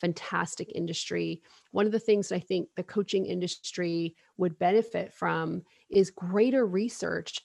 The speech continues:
into the companies that we support, which are largely small companies.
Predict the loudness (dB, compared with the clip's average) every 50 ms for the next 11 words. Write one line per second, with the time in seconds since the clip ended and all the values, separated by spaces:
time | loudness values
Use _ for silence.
0 | _ 2 2 4 2 2 0 2 2 0 0 0 -4 -2 -2 0 2 4 4 4
1 | 4 4 2 -2 -6 -12 _ _ _ 0 0 2 2 2 2 2 0 -2 -4 _
2 | _ -10 -6 -6 -2 4 6 8 8 8 6 2 -10 _ _ _ _ -4 0 2
3 | 4 4 4 4 0 2 6 8 8 8 8 6 4 2 4 4 4 4 4 4
4 | 2 2 4 4 4 2 0 0 -2 0 0 -2 -4 -4 -6 -8 -6